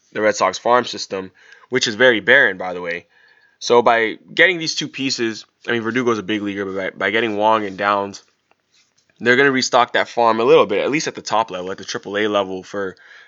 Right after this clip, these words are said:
Downs. You know, double, eh, he'll probably start the year at double A. Uh, and then Connor Wong, I'm not too sure where he'll start.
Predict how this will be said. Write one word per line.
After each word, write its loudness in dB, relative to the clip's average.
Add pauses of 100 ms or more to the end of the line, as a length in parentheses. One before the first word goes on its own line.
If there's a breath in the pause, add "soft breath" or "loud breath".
(140 loud breath)
Downs. 0
You -8
know, -10
double, 0
eh, 2
he'll -6
probably 4
start -4
the -8
year 0
at -8
double -4
A. -4 (800 soft breath)
Uh, -8 (240)
and 0
then -4
Connor 2
Wong, 0
I'm -6
not -6
too -12
sure -6
where -8 (240)
he'll -14
start. 0